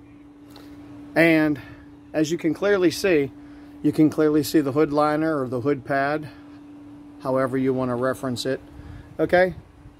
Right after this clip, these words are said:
look, it's just decorative, so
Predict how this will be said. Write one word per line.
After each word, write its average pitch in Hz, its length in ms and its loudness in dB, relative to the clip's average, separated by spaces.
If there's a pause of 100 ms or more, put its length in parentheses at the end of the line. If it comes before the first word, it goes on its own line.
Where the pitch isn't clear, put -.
(340)
look, 233 340 -2 (4000)
it's 147 240 -2
just 147 540 -2 (320)
decorative, 127 680 -4 (800)
so 127 600 -4